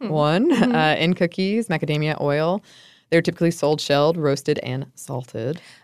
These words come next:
Speaker 1: When pressed for their oil, um, for use in personal care products or foods, um, the leftover solids are often used for animal feed.
Speaker 2: And the shells are used in things like mulch or as a wood substitute in coffee roasting.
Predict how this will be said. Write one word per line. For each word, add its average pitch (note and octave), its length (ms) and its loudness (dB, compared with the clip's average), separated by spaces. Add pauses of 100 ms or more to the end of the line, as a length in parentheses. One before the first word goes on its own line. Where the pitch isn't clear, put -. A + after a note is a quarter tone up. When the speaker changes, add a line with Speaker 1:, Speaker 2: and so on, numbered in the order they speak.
Speaker 1:
When C#4 300 2
pressed - 360 -4
for A#3+ 100 -4
their F#3 220 0
oil, F3 360 0
um, F#3 220 0
for F#3 140 -8
use F3 180 -6
in F3 140 -10
personal - 360 -16
care C4+ 260 -4
products B3+ 520 -2
or E3+ 160 -6
foods, A#3+ 560 -2
um, F#3 160 0
the F#3 80 -2
leftover G3+ 280 -4
solids F#3+ 480 -2
are G3 120 -4
often F3+ 240 -4
used F3 240 -8
for - 140 -20
animal F3 320 -4
feed. F3 460 -8 (760)
Speaker 2:
And D#4 440 2
the A3+ 160 2
shells G#3 440 2
are G#3 80 4
used F#3+ 300 2
in F3 100 4
things E3 320 0
like D#3 200 -2
mulch D3+ 500 2
or D#3 160 4
as D3 160 4
a C#3+ 80 2
wood D3 300 0
substitute D#3 600 -2
in C#3+ 140 -4
coffee C#3+ 500 -6
roasting. C#3+ 560 -4